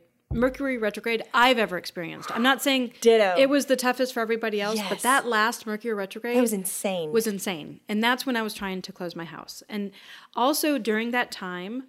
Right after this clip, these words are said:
Speaker 1: I also had other people in my life going through things as well. My, my husband was going through a huge job transition.
Speaker 2: Yeah.
Speaker 1: Um, and literally, I felt like he doubled his hours. I don't know if it was double, but it felt like it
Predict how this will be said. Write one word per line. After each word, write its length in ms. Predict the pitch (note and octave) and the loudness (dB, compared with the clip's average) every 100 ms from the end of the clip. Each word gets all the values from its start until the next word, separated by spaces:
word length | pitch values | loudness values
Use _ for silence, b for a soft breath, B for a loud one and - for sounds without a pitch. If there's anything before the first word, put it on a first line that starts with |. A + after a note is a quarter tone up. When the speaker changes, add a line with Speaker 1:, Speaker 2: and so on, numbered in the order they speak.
| - | -14
Speaker 1:
I 100 | G3 | -8
also 400 | G#3+ A#3+ C#4+ C#4 | -6 -4 -2 -4
had 480 | G#3+ G3+ F#3+ F#3+ F#3+ b b - | -4 -4 -4 -6 -10 b b -6
other 180 | G#3 A3 | -2 -2
people 240 | A3 G#3+ | -4 -8
in 80 | G3 | -8
my 100 | F3 | -8
life 220 | E3+ D#3+ | -8 -10
going 260 | F3+ E3 E3 | -8 -8 -10
through 300 | - D#3+ D#3 | -12 -12 -12
things 300 | - D#3+ D3 | -12 -12 -12
as 140 | D3+ | -14
well. 180 | - - | -14 -14
My, 200 | D#3 F3 F3+ | -10 -10 -10
my 140 | - F#3 | -12 -8
husband 320 | G3 A3+ B3 | -6 -4 -6
was 80 | G#3+ | -6
going 220 | G3 F#3 | -8 -10
through 160 | - E3 | -10 -14
a 40 | |
huge 520 | D#3 - B3 B3 - | -10 -6 -4 -4 -4
job 340 | G#3 F#3 F3+ E3+ _ | -4 -2 -4 -10 _
transition. 640 | - G3 F3 E3 - G#3+ B3+ | -12 -10 -8 -10 -10 -8 -8
Speaker 2:
Yeah. 200 | - F#3+ F3 B _ | -6 -6 -6 B _
Speaker 1:
Um, 460 | G3 F3+ F3 E3 - | -6 -4 -6 -10 -10
and 300 | F#3+ F3+ F3 - _ _ - | -10 -8 -8 -10 _ _ -12
literally, 540 | G#3 A3 A3 G3+ F#3+ | -4 0 0 0 -4
I 60 | F#3+ | -8
felt 160 | G#3 | -8
like 100 | G3 | -10
he 60 | - | -12
doubled 420 | E3 F3+ F3 E3+ | -8 -8 -8 -12
his 160 | - E3+ | -12 -10
hours. 540 | E3 D#3+ F3 A#3 - - - | -10 -8 -4 -4 -4 -10 -10
I 80 | F#3+ | -8
don't 160 | F#3+ | -6
know 100 | F#3+ | -6
if 100 | F3+ | -6
it 20 | F3 | -10
was 140 | F3 | -10
double, 240 | D#3+ D#3 | -10 -10
but 180 | D#3+ E3+ | -10 -10
it 160 | F3 - | -10 -10
felt 160 | F3+ | -10
like 220 | - D#3 E3 | -10 -10 -10
it 180 | F3 | -12